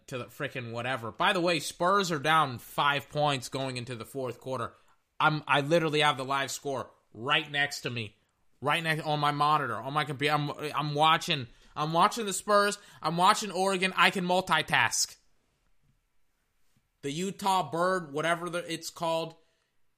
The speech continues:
Do they have a new quarterback in? Nope, it's still one. One is still in the football game.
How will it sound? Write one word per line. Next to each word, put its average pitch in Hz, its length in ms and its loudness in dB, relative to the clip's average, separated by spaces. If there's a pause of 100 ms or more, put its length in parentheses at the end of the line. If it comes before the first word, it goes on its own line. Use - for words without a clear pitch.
(160)
Do 147 80 -6
they 208 100 2
have 311 160 4
a 247 40 -4
new 233 180 -4
quarterback 262 560 -2
in? 269 300 -8 (1800)
Nope, 165 300 -6
it's 139 200 -6
still 170 260 -4
one. 101 400 -8 (220)
One 147 280 -8
is 143 80 -8
still 143 280 -8
in 131 80 -12
the 120 60 -12
football 107 380 -12
game. 95 300 -14